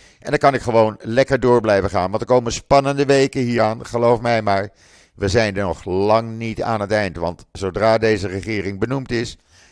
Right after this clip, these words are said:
dan gaat het Israëlische publiek wakker worden. En dan, eh, realiseren ze zich waar,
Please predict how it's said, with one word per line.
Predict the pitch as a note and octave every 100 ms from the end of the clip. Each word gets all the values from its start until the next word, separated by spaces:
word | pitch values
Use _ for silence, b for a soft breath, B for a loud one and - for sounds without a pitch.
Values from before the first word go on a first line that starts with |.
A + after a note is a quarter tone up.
| b -
dan | A2 F#2+
gaat | G#2+ F#2+
het | F#2
Israëlische | G#2 G2+ G#2 F2+ F#2
publiek | G2+ E2 E2 D2
wakker | E2+ F#2 E2+
worden. | E2 D#2 D2+ - _ b b b
En | - E2+ D#2
dan, | E2 C#2+ D2 D#2
eh, | D2+ C2+ - _ -
realiseren | E2+ F2 E2 D2+ F2 D2+ D2+
ze | D#2+ C2+
zich | D2 C2+ -
waar, | - D2+ C#2+ C2+